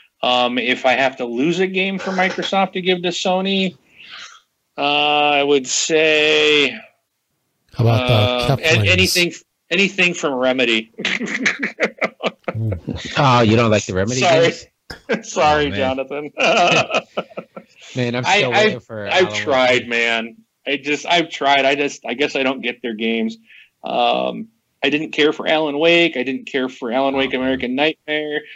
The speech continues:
Speaker 1: I stopped playing Quantum Br-, Quantum, Quantum Break.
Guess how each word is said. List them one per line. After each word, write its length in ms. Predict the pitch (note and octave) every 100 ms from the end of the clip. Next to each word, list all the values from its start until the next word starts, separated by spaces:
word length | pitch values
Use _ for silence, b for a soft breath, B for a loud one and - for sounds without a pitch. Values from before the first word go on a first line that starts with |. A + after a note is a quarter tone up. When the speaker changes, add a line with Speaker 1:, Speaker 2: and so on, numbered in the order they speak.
| B
Speaker 1:
I 160 | - C3+
stopped 600 | C3 - - A#2+ C3+ -
playing 300 | C3+ C3 C3+
Quantum 480 | C3 B2+ C3 C3 B2+
Br-, 120 | B2+ A#2 _
Quantum, 680 | - - B2+ C3 C3 B2 A2+ _ _ _ _ _ _ _ _ _
Quantum 280 | - A2 D3
Break. 400 | D#3 E3+ F3 -